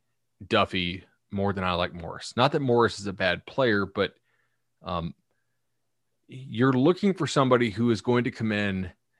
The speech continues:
and challenge for the starting job in twenty twenty-two. I do not believe Morris can do that based on, like, I, I didn't get to see him in person at some of these events, but just based on things that I've read and heard, I, I think that he is more,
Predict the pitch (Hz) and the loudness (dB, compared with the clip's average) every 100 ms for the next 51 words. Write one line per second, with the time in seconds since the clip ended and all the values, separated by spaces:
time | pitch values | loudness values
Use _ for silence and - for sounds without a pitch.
0 | _ 104 98 - - 117 127 110 95 - | _ -6 -6 -6 -2 0 0 -2 -4 -6
1 | - 98 - 101 98 98 95 101 110 95 | -8 -8 -4 -4 -4 -6 -4 0 0 -2
2 | 101 _ _ _ _ _ _ _ _ _ | -12 _ _ _ _ _ _ _ _ _
3 | _ - 101 - 107 98 98 92 - 110 | _ -10 -8 -2 -2 -2 -6 -8 -6 -6
4 | - _ _ _ _ _ _ _ _ _ | -8 _ _ _ _ _ _ _ _ _
5 | _ 135 220 165 151 127 127 117 98 104 | _ 0 2 2 2 2 0 0 0 -2
6 | 98 - 90 95 92 - - _ _ 101 | -2 -8 -10 -10 -10 -12 -18 _ _ -2
7 | 110 107 - 104 104 101 98 - 98 98 | 0 2 2 2 2 -2 -4 -6 -4 -2
8 | 98 104 104 101 - 123 117 113 - 120 | -2 0 -2 -4 -4 -2 -2 -4 -4 -4
9 | 110 110 120 107 104 113 117 - 90 101 | -4 -6 -4 -4 0 0 0 -6 -8 -6
10 | - 110 - 113 98 110 107 101 104 98 | 0 0 2 0 2 -2 0 2 0 2
11 | 104 104 98 87 135 139 139 104 104 101 | 2 2 -2 -4 -2 0 0 -2 -2 -4
12 | 113 104 98 - 110 101 92 98 104 107 | -6 -6 -8 -4 -2 -2 -4 -4 0 2
13 | 107 98 | 2 -2